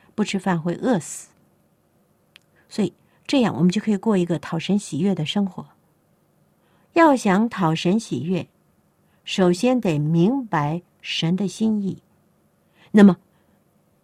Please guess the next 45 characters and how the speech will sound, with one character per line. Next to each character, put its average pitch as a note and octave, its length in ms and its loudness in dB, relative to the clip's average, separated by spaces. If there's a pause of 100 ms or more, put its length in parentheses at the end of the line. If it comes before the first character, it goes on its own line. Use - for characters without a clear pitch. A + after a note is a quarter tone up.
要 D4 160 8
知 C#4 160 8
道 E4+ 160 8
神 G3 220 4
的 A3+ 100 4
心 C#4 260 0
意， A#3+ 220 0 (540)
就 A3 160 0
得 E3 120 -2
读 C#3+ 160 -4
圣 F3 220 2
经， F3+ 260 -2 (200)
因 C4+ 100 4
为 C#4 80 10
圣 C#4 220 4
经 B3 160 4
里 G#3 80 6
面 F#3 160 4
清 D4 280 2
清 D4+ 240 2
楚 A#3 200 -2
楚 F#3+ 160 -2
地 E3 80 0
告 A#3 200 2
诉 G3+ 200 -4
我 D#3 100 0
们， D3 240 0 (400)
神 E3+ 320 2
希 A#3+ 300 -4
望 A3+ 280 0 (160)
他 C#4 160 4
所 E3+ 360 0 (100)
创 D4+ 320 2
造 A3 220 2
的 F3+ 100 0
人 D#3+ 300 0 (500)
怎 F#3 180 8
么 F#3 80 8
样 A3 200 8
的 D3+ 100 2
生 G#3+ 320 0
活， - 240 -12 (1120)
是 - 160 -6
不 A#3+ 60 -2
是？ C#4 200 -4